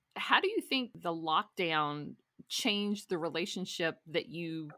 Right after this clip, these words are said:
had with Winnie? What do you anticipate, or what do you think it would have been like had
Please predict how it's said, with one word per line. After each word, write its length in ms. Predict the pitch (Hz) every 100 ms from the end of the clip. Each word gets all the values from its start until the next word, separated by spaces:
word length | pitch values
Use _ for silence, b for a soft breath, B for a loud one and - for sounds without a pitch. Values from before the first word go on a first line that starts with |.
| -
had 280 | 220 220 156
with 220 | 147 -
Winnie? 400 | 135 139 127 - _ _
What 320 | 190 185 233
do 60 | 247
you 160 | 240
anticipate, 760 | 214 190 - 202 - 202 175 175
or 80 | 165
what 160 | 165
do 80 | 202
you 80 | 208
think 320 | 202 196 202 -
it 160 | 185 -
would 300 | 175 156 208
have 140 | 214 156
been 180 | 160
like 320 | 147 147 143 - -
had 320 | 180 160 151